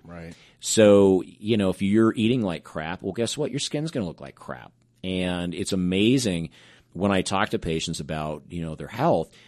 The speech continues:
Speaker 2: a lot of them are very confused about proper nutrition. And this is, this is Colorado. I mean, this is, this is kind of the home of, you know,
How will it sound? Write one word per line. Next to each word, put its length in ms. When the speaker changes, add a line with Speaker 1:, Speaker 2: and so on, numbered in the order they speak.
Speaker 2:
a 60
lot 160
of 80
them 60
are 20
very 220
confused 560
about 340
proper 260
nutrition. 380
And 80
this 160
is, 160
this 160
is 100
Colorado. 640
I 60
mean, 120
this 120
is, 200
this 200
is 80
kind 180
of 60
the 80
home 380
of, 260
you 100
know, 320